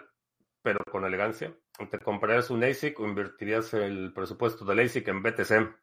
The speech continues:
Eh, dependiendo de si tengo electricidad. Si tengo acceso a electricidad,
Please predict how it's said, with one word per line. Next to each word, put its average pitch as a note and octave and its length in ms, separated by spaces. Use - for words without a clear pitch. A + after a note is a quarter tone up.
Eh, A#2 1200
dependiendo C#3 840
de B2+ 560
si A2 160
tengo D3 220
electricidad. B2 720
Si - 160
tengo D3 240
acceso D3+ 300
a D3 40
electricidad, A#2 720